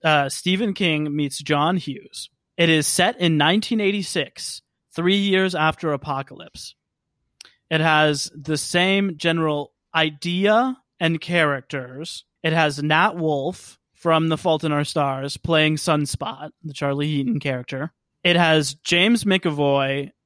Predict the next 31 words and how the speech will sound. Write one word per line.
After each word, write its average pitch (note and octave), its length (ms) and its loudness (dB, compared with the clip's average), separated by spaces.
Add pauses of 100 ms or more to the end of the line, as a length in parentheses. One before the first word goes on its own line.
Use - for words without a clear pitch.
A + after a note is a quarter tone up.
as D3+ 540 2
Professor D3+ 580 -4
X C3 400 -8
in C#3+ 320 0
a C#3 120 -6
leading E3 480 2
role, C3+ 460 -8 (360)
involved D#3 400 4
somehow E3+ 480 4
in C#3+ 100 2
this C3 140 -2
story. C3+ 500 -10 (440)
It E3+ 120 2
has D#3 220 4
Storm, F#3+ 720 2 (340)
who D#3 320 2
was D3 120 -2
still F3 260 0
evil G3+ 340 0
at D#3+ 120 0
the D#3+ 120 -2
end D3+ 140 0
of C#3+ 80 -4
Apocalypse, C#3 720 -6
as D3+ 240 0
their C#3 180 2
warden, D3+ 800 0
who D#3+ 120 -4
is D3 120 -4
tormenting D#3 640 0
them B2+ 360 -10